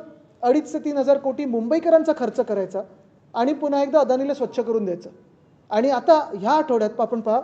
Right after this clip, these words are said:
अर्थसंकल्पामध्ये इथे आता सॉलिड वेस्ट मॅनेजमेंटवर, म्हणजे जो आपण कचरा बीएमसीला देणार, त्याच्यावर आता हे कर लावणार. म्हणजे आपला इथून पण पैसा जातोय करमधून, तिथून पण करामधून पैसा जातोय आणि अदानी जी जमीन धापट चाललेत मुंबईतली, ती घशात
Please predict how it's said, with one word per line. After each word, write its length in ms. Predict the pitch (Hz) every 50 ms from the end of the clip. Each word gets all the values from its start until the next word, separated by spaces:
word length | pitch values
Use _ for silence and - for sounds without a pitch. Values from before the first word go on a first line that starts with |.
| -
अर्थसंकल्पामध्ये 880 | 226 220 220 294 262 262 262 233 262 233 202 240 220 202 180 196 262 277 - - - - - - - - -
इथे 360 | 254 - - 302 269 269 - -
आता 300 | - 233 - 285 294 302 294 294 -
सॉलिड 240 | 262 233 240 277 269
वेस्ट 240 | 269 285 277 - 262
मॅनेजमेंटवर, 480 | 254 247 254 226 240 262 240 220 214 196
म्हणजे 260 | 202 220 226 220 262
जो 80 | 269 294
आपण 280 | 240 226 - 277 277
कचरा 360 | - - 233 - 294 277 226 160 - - - - - _ _ _ _ _ _ _ -
बीएमसीला 420 | 202 254 269 285 277 311 285 294
देणार, 320 | 262 254 247 262 254 226 220 - - - - - - _ _ _ -
त्याच्यावर 260 | 254 - 285 285 277
आता 120 | 277 294
हे 100 | 269 254
कर 240 | 277 269 277 254 233
लावणार. 280 | 226 208 190 180 180 185
म्हणजे 200 | 202 220 214 285
आपला 340 | - 233 226 - 294 302 285
इथून 280 | 262 - - 302 311
पण 140 | 302 330 311
पैसा 280 | 311 294 294 285 311 302
जातोय 280 | 294 285 285 302 302
करमधून, 560 | 294 294 302 294 294 294 302 311 330 311 254 214 - - - - - _
तिथून 260 | - 240 208 294 311
पण 160 | - 311 311 294
करामधून 480 | 302 302 277 294 294 294 285 302 294
पैसा 260 | 277 277 262 - 302
जातोय 280 | 277 285 277 285 320 302
आणि 140 | 277 269 285
अदानी 320 | 269 233 226 269 269 294
जी 120 | 247 294 277
जमीन 300 | 240 262 254 285 285 254
धापट 300 | 220 220 226 262 294 -
चाललेत 260 | - 294 277 277 269 240
मुंबईतली, 460 | 254 247 254 294 294 - 269 226 185 - - - - _ _ _ _ _ _ _
ती 400 | 349 359 359 349 - - - - -
घशात 280 | - 254 254 330 330